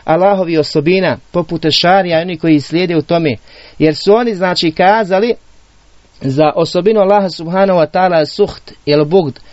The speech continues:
za mržnju i gnjev. Znači, da su to, e, e, stvari,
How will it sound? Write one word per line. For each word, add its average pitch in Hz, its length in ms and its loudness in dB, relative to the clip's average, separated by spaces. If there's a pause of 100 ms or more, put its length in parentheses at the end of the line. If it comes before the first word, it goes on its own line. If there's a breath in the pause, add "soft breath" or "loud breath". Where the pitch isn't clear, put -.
(220 soft breath)
za 151 200 0
mržnju 180 460 -2
i 156 120 0
gnjev. 151 440 -2 (460 soft breath)
Znači, 156 420 0
da 156 120 2
su 156 160 -8
to, 220 340 0 (360 soft breath)
e, 151 60 2
e, 139 680 2
stvari, 220 580 0